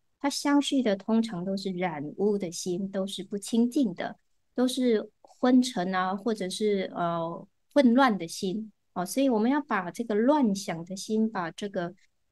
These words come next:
不安分的心，要把它断掉，所以这个叫断相续心。那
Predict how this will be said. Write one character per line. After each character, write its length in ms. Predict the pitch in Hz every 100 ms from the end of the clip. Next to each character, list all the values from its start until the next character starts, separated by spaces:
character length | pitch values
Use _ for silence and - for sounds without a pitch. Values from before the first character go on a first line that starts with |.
| -
不 80 | 262
安 300 | 254 262 269
分 180 | 285
的 100 | 214
心， 240 | 196 - 214
要 100 | 202
把 100 | 196
它 140 | 185
断 240 | 185 202 175
掉， 240 | 175 -
所 220 | - - 185
以 40 |
这 140 | 180 190
个 140 | 170
叫 160 | 180 170
断 240 | 190 190
相 240 | - 175
续 180 | 196 165
心。 380 | - 170 156 196 _ _ _ _ _ _ _ _
那 100 | -